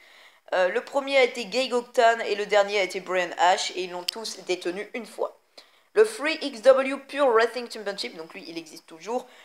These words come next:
Le premier a été Gay Goktan, voilà. L'actuel est Marek Brav et le plus de fois ça a été Jimmy Rockwell, mais je n'ai pas noté le nombre de fois, parfait.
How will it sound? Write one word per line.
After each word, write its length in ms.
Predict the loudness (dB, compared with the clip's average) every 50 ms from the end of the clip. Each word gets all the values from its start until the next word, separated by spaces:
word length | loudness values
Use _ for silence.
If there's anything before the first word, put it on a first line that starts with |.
| -12 -4
Le 160 | -4 -4 -4
premier 280 | -4 -6 -6 -2 0
a 40 | 0
été 220 | 0 0 0 -6 -6
Gay 240 | -2 0 0 0
Goktan, 580 | 2 2 0 0 0 2 4 4 4 2 0 -8 -12 _ _
voilà. 340 | -10 -8 -4 -4 -4 -4 -6 -10 _ _ _ _ _ _ _ _ _ -16 -16 -10 -4 -2
L'actuel 540 | 2 2 2 2 0 -2 2 2 2 2 2
est 100 | 0 -4
Marek 540 | 0 2 2 2 2 0 -4 -4 -4 -4 0
Brav 460 | 0 2 4 6 6 4 4 0 -10 -12 _ _ -20 -20 _ -10
et 100 | -6 -6
le 80 | -6
plus 180 | -6 -8 -10 -4
de 80 | -4 -2
fois 160 | 0 0 0
ça 80 | 2
a 40 | 0
été 200 | -4 -4 -6 -8
Jimmy 220 | -8 -8 -4 -2 2
Rockwell, 540 | 2 2 2 2 0 0 0 0 -2 -4 -6
mais 80 | -8
je 80 | -10 -8
n'ai 100 | -8 -6
pas 240 | -2 0 -2 -2 -2
noté 340 | -6 -8 -8 -8 -6 -8 -8
le 120 | -8 -8
nombre 320 | -10 -10 -8 -4 -4 -2
de 80 | -2 -4
fois, 340 | -8 -6 -2 -2 -2 -2 -2
parfait. 320 | -4 -6 -6 -8 -18 -16